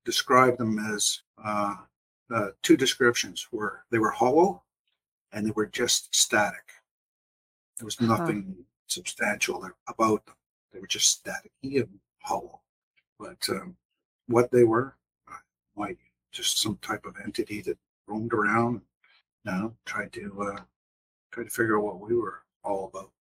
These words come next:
Speaker 1: what we were doing.
Speaker 2: Yeah. Yeah, yeah, that, that, that's, that's not unnerving at all. Just a bunch of
Speaker 1: <laughs> Yeah, no.
Speaker 2: <laughs> sh-, shadow
Speaker 1: <laughs>
Speaker 2: people running around the gra-, you know, <laughs> cra-,
Speaker 1: Yeah,
Speaker 2: oh
Speaker 1: yeah.
Speaker 2: my gosh.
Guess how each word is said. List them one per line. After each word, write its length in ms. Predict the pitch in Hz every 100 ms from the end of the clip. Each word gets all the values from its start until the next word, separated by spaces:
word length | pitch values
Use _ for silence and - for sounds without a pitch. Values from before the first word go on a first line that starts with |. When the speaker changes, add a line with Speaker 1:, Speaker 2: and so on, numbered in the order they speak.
| _ -
Speaker 1:
what 220 | 98 107
we 100 | 120
were 120 | 110
doing. 100 | 202
Speaker 2:
Yeah. 380 | 202 185 160 165 - _ _ _ _ -
Yeah, 720 | 202 208 202 180 156 147 156 170 -
yeah, 260 | 185 165
that, 220 | 170 196 -
that, 200 | 190 185
that's, 300 | 214 - -
that's 340 | 196 208 -
not 240 | 185 170 165
unnerving 760 | 160 156 151 156 160 156 160 -
at 140 | 170 156
all. 260 | 147 156 -
Just 220 | 160 -
a 60 | 165
bunch 240 | 156 -
of 140 | 151 151
Speaker 1:
<laughs> 40 |
Yeah, 160 | 170 180 220 -
no. 100 | 269
Speaker 2:
<laughs> 280 | - - -
sh-, 280 | - - 190 - -
shadow 380 | - 214 208 190
Speaker 1:
<laughs> 80 | 202
Speaker 2:
people 280 | 208 202 185
running 360 | 196 196 208
around 320 | 196 185 180
the 80 | 185
gra-, 180 | 180 175
you 120 | 190
know, 200 | 175 175 - 349
<laughs> 280 | - 269 254 - - - _
cra-, 200 | - 220
Speaker 1:
Yeah, 140 | 170 160 147 139 165
Speaker 2:
oh 40 | 123
Speaker 1:
yeah. 120 | 110 -
Speaker 2:
my 160 | 151 147
gosh. 260 | 165 165